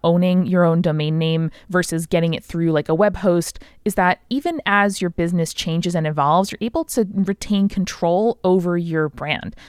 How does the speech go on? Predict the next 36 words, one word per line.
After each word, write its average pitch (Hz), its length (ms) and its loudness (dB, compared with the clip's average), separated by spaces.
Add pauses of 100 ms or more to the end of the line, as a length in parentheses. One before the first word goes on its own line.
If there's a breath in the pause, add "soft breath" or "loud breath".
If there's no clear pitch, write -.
So - 140 -2
let's - 200 -8
say 233 80 2
you 214 180 0
switch - 360 -2
web 175 180 0
hosts - 460 -2
or 175 100 -2
you 156 100 -4
switch - 280 -6
website 240 420 -2
providers, 175 540 0 (180 loud breath)
you're 220 160 0
able 240 220 -2
to 269 160 -4
assign 202 300 0
that 190 120 2
domain 175 400 0
wherever 202 300 2
you 170 160 0
want 151 320 -2 (260 loud breath)
and 180 160 4
not - 180 0
go 175 140 4
through, 165 240 -2
like, 160 160 0
a 156 60 0
laborious 160 560 2
process 147 440 -4
of 143 80 -8
transferring 160 600 -4
it - 100 -8
to - 140 -6
a - 20 -6
different - 300 -10
provider. - 480 -6